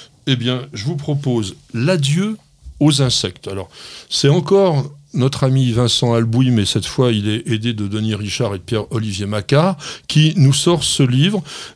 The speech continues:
qui est très intéressant, parce qu'en fait, l'idée, c'est de se dire, pourquoi donc les insectes disparaissent-ils de nos environnements ? Bon, en ville, on peut le comprendre, mais même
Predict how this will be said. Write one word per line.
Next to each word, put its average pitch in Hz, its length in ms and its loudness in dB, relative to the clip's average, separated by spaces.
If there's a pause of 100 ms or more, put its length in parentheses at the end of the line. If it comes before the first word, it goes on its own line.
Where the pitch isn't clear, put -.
(680)
qui 170 120 0
est 143 80 -2
très 185 200 0
intéressant, 143 540 -2
parce 123 180 -4
qu'en 127 180 0
fait, - 380 -4 (420)
l'idée, 151 380 2
c'est 131 300 0
de - 40 -10
se - 160 -2
dire, 156 400 -2 (720)
pourquoi 127 460 0
donc 226 580 -4 (360)
les 110 240 0
insectes 117 560 -2
disparaissent-ils 143 1200 -2 (440)
de 135 420 0
nos 160 320 0 (300)
environnements ? 131 600 4
Bon, 87 180 -8 (140)
en 104 80 -6
ville, 107 260 -2
on 90 60 -8
peut - 120 -4
le - 60 -4
comprendre, 202 440 -2
mais 110 100 0
même 202 300 -2